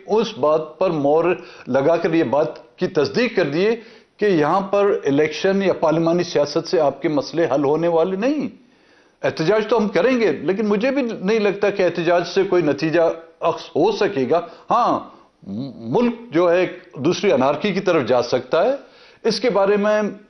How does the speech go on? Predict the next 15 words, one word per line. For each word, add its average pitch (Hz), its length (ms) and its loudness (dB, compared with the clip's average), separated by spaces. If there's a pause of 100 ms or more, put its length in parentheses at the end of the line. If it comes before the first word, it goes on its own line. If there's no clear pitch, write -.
(100)
उन, 196 260 0
अ, 196 80 -6
कुव्वतों 165 720 2
को, 202 340 0
यहाँ 139 180 2
की 147 100 -4
पॉलिटिकल 131 460 0
पार्टियों 160 460 0
को 190 240 0
बैठ 180 460 0
के 214 60 0
एक 196 140 2
फैसला 165 380 0
करना 151 240 0
होगा। 139 320 2